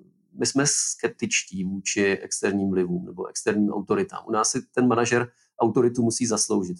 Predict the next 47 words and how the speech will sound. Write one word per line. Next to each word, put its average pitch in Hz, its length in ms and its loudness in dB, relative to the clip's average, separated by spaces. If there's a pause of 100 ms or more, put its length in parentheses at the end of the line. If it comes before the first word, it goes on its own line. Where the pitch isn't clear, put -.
To, 110 100 0
že 120 160 2
má 117 200 4
pozici, 113 400 -2
ještě 120 280 -2
neznamená, 107 540 0
že 107 140 -10
ho 110 240 -8 (340)
budu 107 160 2
respektovat. 95 680 -2 (920)
A, 95 200 0
takže 107 220 0
to 151 80 -2
bych 147 140 2
řekl, 139 240 2
že 131 100 0
je 135 240 2
typické, 135 680 -2 (320)
ale 123 140 4
jinak 151 240 2
patříme 143 440 0
k 143 40 -10
těm 151 140 -2
kulturám, 131 560 0
představte 123 440 -10
si 139 120 -6
Německo, 117 440 -2
to 117 120 -6
znamená, 120 340 0
když 113 320 -6
je 120 120 0
podepsaná 117 560 0
smlouva, 104 440 0
tak 110 160 -12 (100)
máme 104 280 0
tendenci 104 600 -4 (360)
chtít 113 440 -2 (240)
všechny 110 300 0
ty 117 120 4
body, 104 260 4
tak 104 140 -4
jak 104 120 0
jsou 110 120 -2
v - 60 -10
té 107 140 2
smlouvě, 98 360 0
dodržovat. 90 560 -6